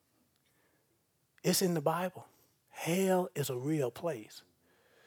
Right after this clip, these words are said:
God never created hell for no human being. Humans go,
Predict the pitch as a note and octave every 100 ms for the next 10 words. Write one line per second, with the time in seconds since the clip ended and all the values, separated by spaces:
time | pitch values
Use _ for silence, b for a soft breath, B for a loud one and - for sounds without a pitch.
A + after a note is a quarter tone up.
0 | _ _ A#2+ D3 E3 D3 B2+ C3 E3+ G3
1 | G3+ G3 F#3+ F#3 F3+ E3+ E3 F#3 E3 C3
2 | C3+ - - A2+ A#2 - C3 C3 E3 F3
3 | D#3+ - E3 D#3 D3+ C#3 C3 A2+ _ _
4 | _ _ _ _ _ _ _ _ _ _
5 | _ _ _ _ _ _ _ _ _ _
6 | _ _ _ - - A3 G3 E3+ C#3 C3+
7 | F#3 G3 G3+